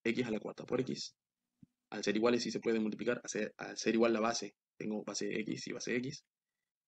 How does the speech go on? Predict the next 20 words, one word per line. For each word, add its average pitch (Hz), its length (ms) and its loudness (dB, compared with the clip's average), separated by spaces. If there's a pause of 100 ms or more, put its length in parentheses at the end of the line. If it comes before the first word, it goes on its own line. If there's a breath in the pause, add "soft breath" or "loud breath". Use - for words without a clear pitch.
(120)
y 123 60 -4
para 120 340 4
hacer 127 260 0
esta 139 100 -2
multiplicación 139 460 0
se 127 100 2
deben 117 140 2
sumar 120 200 2
los 113 80 0
exponentes, 120 420 -2
cuatro 110 200 -2
más 113 120 -4
uno, 143 220 0 (400)
cinco. - 240 -8 (1800)
Entonces 113 460 -2
ahí 113 240 2 (880)
verificamos 110 640 -2 (280)
de 110 120 -2
que 117 180 0
efectivamente 110 680 -4